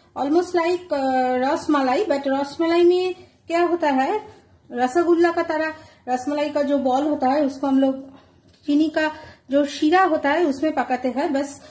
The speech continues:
But this recipe is different from rasmalai, but this is very juicy and tender, uh, recipe। Hmm, रसबली is a very tender and juicy होता है।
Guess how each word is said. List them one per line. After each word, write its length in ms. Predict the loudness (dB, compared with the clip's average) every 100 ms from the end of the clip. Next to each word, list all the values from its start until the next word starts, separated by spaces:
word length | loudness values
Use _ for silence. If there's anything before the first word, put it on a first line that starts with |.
| -20 -16 -8
But 140 | 0
this 240 | 2 2 2
recipe 400 | -2 -2 -2 -4
is 120 | -6 -14 -20 _ _ -20 -20 _ _ -20 _
different 500 | -2 0 2 2 0 -2
from 200 | -2 0
rasmalai, 580 | -2 -2 -2 0 -2 -6 -14
but 280 | -10 -10 -10 -20 _ _
this 140 | -6 -4
is 160 | -2
very 360 | 4 4 4 0
juicy 400 | 0 -2 0 0
and 260 | 2 0
tender, 380 | 0 -2 0 -2 -2 -6 -18 _ _ _ _ _
uh, 420 | -8 -4 -4 0
recipe। 460 | 0 0 0 -2 -2 -4 -6 -20 _
Hmm, 280 | -12 -12 -14 -16 -20 _
रसबली 400 | -8 -2 0 0 0
is 60 |
a 80 | 0 2
very 280 | 2 2 -2
tender 360 | 0 2 0 0
and 680 | -2 -4 -8 -20 -20 -10 -4
juicy 440 | -2 0 -2 -2 -4 -16 -20 _ _ -20 -20 -6
होता 180 | -2 0
है। 240 | 0 0